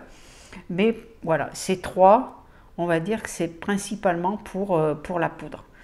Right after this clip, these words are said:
Hein, euh, la poudre de finition, euh, une fois que vous avez mis votre, euh, votre fond de teint, voilà. Celui-ci, il est vraiment, il est vraiment bien parce qu'il est vraiment très, très large. Donc, euh, il estompe, euh, il estompe bien, voilà.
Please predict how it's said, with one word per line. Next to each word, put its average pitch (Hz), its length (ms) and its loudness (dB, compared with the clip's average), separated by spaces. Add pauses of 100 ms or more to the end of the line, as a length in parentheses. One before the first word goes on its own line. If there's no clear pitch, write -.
(320)
Hein, 175 320 -4
euh, 143 320 -2
la 143 100 -2
poudre 175 260 -8
de 175 100 -2
finition, 175 920 -4
euh, 147 240 -2
une 151 100 -6
fois 180 200 -2
que 180 140 -10
vous 160 100 -2
avez 156 180 0
mis 170 180 -4
votre, 160 380 -6
euh, 147 240 -2
votre 175 260 -6
fond 170 140 -6
de 165 100 -8
teint, 160 240 -4
voilà. 135 300 -2 (480)
Celui-ci, 196 640 -2
il 175 80 -2
est 147 80 0
vraiment, 196 420 -2
il 170 160 -2
est 160 60 0
vraiment 175 340 -4
bien 165 300 -6
parce 160 180 -8
qu'il 156 200 -8
est 139 60 -4
vraiment 180 400 -4
très, 220 200 -6
très 196 220 -4
large. 196 320 -4
Donc, 160 300 -6
euh, 147 200 -2 (420)
il 185 160 0
estompe, 175 560 -4
euh, 151 460 2
il 170 160 -4
estompe 170 480 -6
bien, 160 400 -2
voilà. 160 360 -4